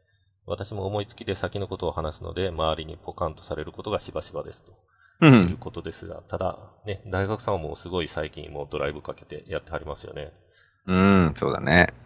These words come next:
Speaker 1: ね、はい。そういうふうに、まあ、やっぱりそういう方が結果出してるっていうのは一つの心強い、えー、事実かなと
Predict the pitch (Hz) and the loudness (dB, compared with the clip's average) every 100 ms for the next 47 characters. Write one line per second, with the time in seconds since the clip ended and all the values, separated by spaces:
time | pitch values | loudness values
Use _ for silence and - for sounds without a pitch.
0 | - - 87 80 80 76 - - - 80 | -20 -20 -8 -4 -2 -4 -10 -20 -12 -8
1 | 73 - - - 101 - 85 76 69 71 | -8 -10 -20 -20 -20 -18 -16 -14 -14 -12
2 | 71 64 - - - _ - 85 - 90 | -8 -8 -10 -16 -20 _ -14 -10 -8 -8
3 | 92 92 95 82 - 85 104 85 - 95 | -8 -4 -4 -4 -8 -6 -2 -2 -2 -6
4 | 110 - 76 73 - - 71 - - - | -8 -8 -10 -10 -14 -14 -14 -14 -16 -14
5 | - 73 73 71 64 62 90 76 71 67 | -10 -10 -8 -8 -10 -12 -12 -12 -12 -14
6 | 69 82 71 - - 69 - | -14 -14 -14 -14 -12 -12 -12